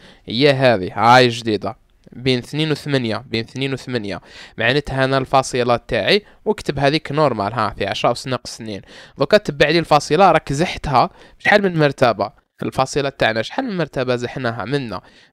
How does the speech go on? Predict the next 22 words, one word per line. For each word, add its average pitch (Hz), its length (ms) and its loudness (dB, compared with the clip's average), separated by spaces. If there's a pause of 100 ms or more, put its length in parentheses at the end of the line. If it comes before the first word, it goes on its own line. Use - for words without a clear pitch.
من 113 160 0
هنا 147 180 0
حتى - 320 -2
لهنا. 127 400 -2 (200)
واحد، 123 360 2 (140)
زوج، 160 400 -4 (100)
ثلاثة. 147 360 2
زحتها 131 340 -2
بثلاث 170 340 -2
مراتب 156 440 2
في - 140 -2
الاتجاه 139 720 0
السالب. 127 760 2 (520)
ثلاث 127 280 2
مراتب 135 560 4
في 147 60 4
الاتجاه 135 480 2
السالب، 131 340 0
معناتها 120 480 -4
ناقص 123 460 -4
ثلاثة. 120 640 2 (680)
أوكي، 175 460 6